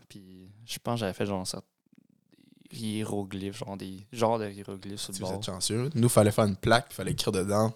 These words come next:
Speaker 2: comment que les, euh,
Speaker 1: Ah
Speaker 2: les
Speaker 1: oui,
Speaker 2: Mésopotamiens
Speaker 1: ça aussi, je
Speaker 2: écrivaient.
Speaker 1: l'ai fait. Ça aussi, je l'ai fait. J'ai
Speaker 2: Ok.
Speaker 1: fait les deux, finalement.
Speaker 2: Non, moi, j'avais rien d'autre.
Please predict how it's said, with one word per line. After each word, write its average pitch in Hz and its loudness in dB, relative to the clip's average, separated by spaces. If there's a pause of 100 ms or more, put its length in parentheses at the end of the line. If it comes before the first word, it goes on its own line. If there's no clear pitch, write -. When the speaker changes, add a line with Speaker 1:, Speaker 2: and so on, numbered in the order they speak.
(120)
Speaker 2:
comment 98 -8
que - -14
les, 95 -10
euh, 87 -10 (840)
Speaker 1:
Ah 208 12 (100)
Speaker 2:
les 151 4
Speaker 1:
oui, 208 6
Speaker 2:
Mésopotamiens 190 6
Speaker 1:
ça - 8
aussi, 180 6
je 208 6
Speaker 2:
écrivaient. 139 2
Speaker 1:
l'ai - 6
fait. 127 0 (380)
Ça - 0
aussi, 139 4
je 120 -2
l'ai 117 0
fait. 110 0
J'ai 95 -6
Speaker 2:
Ok. 82 -6
Speaker 1:
fait - -2
les 120 0
deux, 101 -4
finalement. 101 -4 (840)
Speaker 2:
Non, 101 4
moi, 101 6
j'avais 92 4
rien 98 0
d'autre. 101 -6